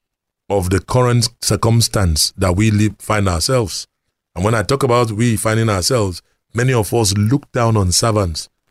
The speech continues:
as if servants are not human beings. Second Kings chapter five, there's a certain man called Naaman, was a commander of an army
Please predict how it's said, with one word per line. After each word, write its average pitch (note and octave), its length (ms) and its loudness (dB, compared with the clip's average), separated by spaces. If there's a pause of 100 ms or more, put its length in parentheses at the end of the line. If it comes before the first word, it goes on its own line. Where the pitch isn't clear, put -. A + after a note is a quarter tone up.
(100)
as - 160 -2
if A#2 120 0
servants G#2 480 0
are F2+ 120 0
not G2 300 -2
human F#2 300 -2
beings. D#2+ 520 -10 (1500)
Second C#3 360 0
Kings A2 440 -2 (300)
chapter F2 240 -8
five, D#2 340 -4 (360)
there's F2 180 -2
a F2 60 2
certain C#3 440 0
man F2+ 300 0 (320)
called G#2 220 -2
Naaman, F2 400 -2 (340)
was F2 140 -4
a F2+ 60 -4
commander B2 460 0
of A2 140 2
an F2+ 160 -2
army F#2+ 340 -2